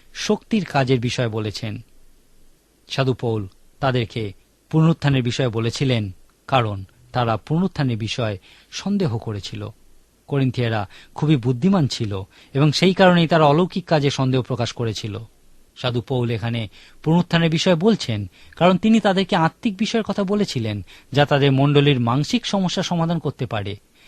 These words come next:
আর এই বিষয়গুলির অন্যতম হল পুনরুত্থানের শক্তি। এরপর ষোলো অধ্যায়ে সাধু পৌল পুনরুত্থান ও অনন্ত জীবনের কথা বলার পর তাদেরকে দান করার বিষয়ে বলেছেন। তিনি এখানে প্রকৃত অর্থে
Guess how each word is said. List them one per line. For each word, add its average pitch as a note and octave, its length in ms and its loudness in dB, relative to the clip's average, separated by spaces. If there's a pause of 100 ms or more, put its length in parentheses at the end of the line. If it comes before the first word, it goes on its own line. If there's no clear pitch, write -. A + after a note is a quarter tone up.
(140)
আর A#2 140 0
এই C#3 140 2
বিষয়গুলির F3 540 0
অন্যতম F3 420 -2
হল A#2+ 320 -2 (340)
পুনরুত্থানের D3 520 0
শক্তি। G#2+ 560 -4 (760)
এরপর B2+ 280 0
ষোলো C#3 320 0
অধ্যায়ে G#2+ 360 -2 (320)
সাধু B2+ 240 2
পৌল C3 240 0
পুনরুত্থান D3 500 0
ও C#3+ 60 2
অনন্ত D#3 280 0
জীবনের F#3+ 360 0
কথা F3+ 220 -4
বলার D3+ 320 0 (140)
পর A#2 300 2 (340)
তাদেরকে B2+ 560 2 (320)
দান B2+ 320 0
করার E3+ 280 0
বিষয়ে B2+ 300 -2
বলেছেন। G2+ 560 -8 (500)
তিনি D3+ 240 4
এখানে A#2 400 0 (460)
প্রকৃত G#3 340 -2
অর্থে A2 480 -2